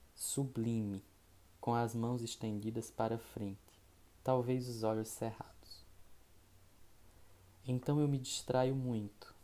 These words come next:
repetiu. Sentiu-se um galho seco, espetado no ar, quebradiço, coberto de cascas velhas.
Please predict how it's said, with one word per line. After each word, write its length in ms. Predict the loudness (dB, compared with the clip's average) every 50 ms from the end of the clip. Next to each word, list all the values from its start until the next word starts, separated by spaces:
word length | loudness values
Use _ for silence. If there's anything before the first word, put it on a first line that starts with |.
| -20 -20 -20 -20 -20 -20 -20 -20 -20 -20 -20 -20 -14 -6
repetiu. 600 | -4 -4 -2 0 0 -2 -2 -4 -8 -6 -6 -6 -8 -10 -20 -20 -20 -20 -20 -20 -20 -20 -20 -20 -20 -20 -20 -20 -20 -20 -20 -20 -20 -20 -20 -20 -20 -20 -20 -16
Sentiu-se 1040 | -12 -6 0 2 2 2 2 2 0 2 2 2 2 2 0 0 2 2 2 2 0 0
um 160 | 0 2 4
galho 300 | 6 6 6 6 4 2
seco, 600 | 0 -2 -2 0 2 2 2 2 -2 -10 -16 -18 -18 -18 -20 -20 -18 -10 -6
espetado 720 | -6 -6 -4 0 -2 -2 0 0 2 4 4 4 4 2
no 180 | 0 0 0 0
ar, 260 | 0 -2 -4 -10 -18 -20 -20 -20 -20 -20 -20 -16 -6
quebradiço, 1000 | -2 0 0 2 2 0 0 0 0 0 2 2 2 0 -2 -4 -6 -6 -6 -8 -8 -14 -20 -14 -4
coberto 540 | 0 0 2 2 2 0 0 0 -4 -8 -8
de 100 | -8 -8
cascas 560 | -6 -4 -4 -2 -4 -4 -2 -2 -2 -2 -2
velhas. 720 | -2 0 2 2 2 2 0 -2 -4 -6 -10 -14 -14 -18